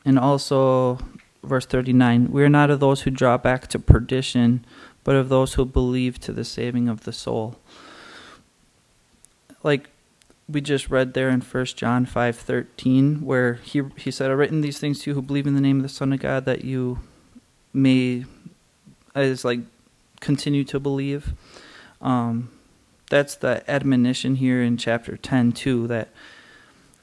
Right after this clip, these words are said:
don't go back to your s-, your, your sacrifices, the old way, the old law that look forward to Christ, 'cause now that Christ has given the one sacrifice for all,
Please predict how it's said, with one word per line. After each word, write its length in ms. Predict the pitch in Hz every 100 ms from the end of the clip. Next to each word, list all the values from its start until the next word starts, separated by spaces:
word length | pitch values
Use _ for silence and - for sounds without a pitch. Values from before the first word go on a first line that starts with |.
| _ _ _ _ -
don't 220 | 147 156
go 140 | 175 165
back 340 | 160 160 -
to 120 | -
your 280 | 151 143 131
s-, 420 | 123 - - - -
your, 300 | 139 131 123
your 280 | - 127
sacrifices, 1040 | 120 135 135 135 135 - 131 131 139 127 131
the 120 | 127
old 400 | - 135 135 131
way, 400 | 127 131 127 131 131
the 100 | -
old 240 | 110 135 127
law 360 | 120 117 123
that 200 | 127 117
look 160 | 135 120
forward 440 | - 120 123 143
to 100 | -
Christ, 600 | 139 147 143 147 - -
'cause 440 | - 123 120 - - _ - - - _ -
now 320 | 135 156 165
that 200 | 143 -
Christ 300 | 143 135 -
has 160 | 117
given 480 | 120 - 120 143 156
the 80 | 139
one 260 | 110 127 139
sacrifice 760 | - 127 120 127 135 123 127
for 260 | - 117 -
all, 460 | 120 120 131 156